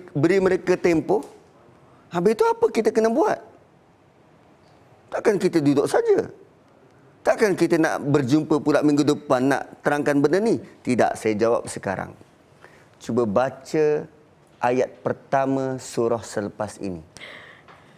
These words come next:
Sabbihisma rabbikal a'la. Tugas kita,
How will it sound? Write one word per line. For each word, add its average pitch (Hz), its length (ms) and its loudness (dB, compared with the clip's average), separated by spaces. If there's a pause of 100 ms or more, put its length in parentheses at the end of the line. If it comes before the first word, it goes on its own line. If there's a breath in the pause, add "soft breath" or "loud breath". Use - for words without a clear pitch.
(140 loud breath)
Sabbihisma 98 1400 -6
rabbikal 101 960 -6
a'la. 90 440 -10 (280)
Tugas 127 480 -6
kita, - 340 -16